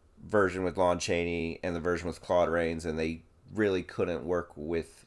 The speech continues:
any of, either of those material-wise to, to fit the vision.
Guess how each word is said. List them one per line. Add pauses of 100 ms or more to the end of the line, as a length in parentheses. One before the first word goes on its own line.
any
of, (120)
either
of
those (1600)
material-wise
to, (460)
to
fit
the
vision.